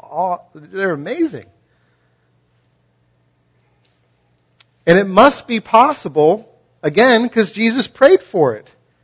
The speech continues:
If it weren't possible, then he wouldn't have prayed for it and Paul wouldn't have said, "May it be so."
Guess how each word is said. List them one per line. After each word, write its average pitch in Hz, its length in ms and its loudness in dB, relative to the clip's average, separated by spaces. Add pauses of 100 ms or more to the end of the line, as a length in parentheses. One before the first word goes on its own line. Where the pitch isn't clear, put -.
(800)
If 160 140 0
it 208 100 8
weren't 262 220 6
possible, 247 640 0
then 190 120 0
he 196 160 -4
wouldn't 226 240 2
have 208 120 -12
prayed 214 300 0
for 160 300 -2
it 160 80 -12
and 151 180 -20
Paul 196 320 -2
wouldn't 185 220 -4
have 160 100 -16
said, 131 380 -2 (400)
"May 156 240 -2
it 165 160 -10
be 151 160 -12
so." - 400 -12